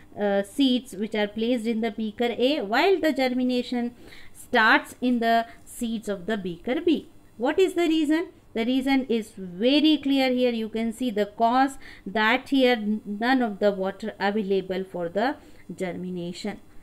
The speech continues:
So no germination is observed by us in the beaker A, while the germination has started in the beaker B. So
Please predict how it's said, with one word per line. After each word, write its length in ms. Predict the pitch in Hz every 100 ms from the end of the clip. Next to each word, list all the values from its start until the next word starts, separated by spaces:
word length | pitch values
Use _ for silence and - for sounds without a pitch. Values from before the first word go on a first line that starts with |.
| - - -
So 440 | - - 240 277 285 - -
no 200 | 208 202
germination 880 | 214 208 214 233 254 294 302 269 -
is 160 | 226
observed 520 | 240 233 208 254 254 240
by 180 | 247 240
us 280 | 254 269 - - - -
in 240 | 214 208
the 320 | 202 247 302 196
beaker 420 | 196 185 196 175 170
A, 240 | 226 311
while 360 | 247 196 190 175
the 220 | 233 349 370 - -
germination 680 | 247 254 277 285 285 269 247
has 260 | 202 180 190
started 500 | - 180 170 226 175
in 200 | 165 165
the 120 | 185
beaker 520 | 160 156 - 240 427 - - - - -
B. 160 | 185 - - - - - -
So 440 | - 202 190 190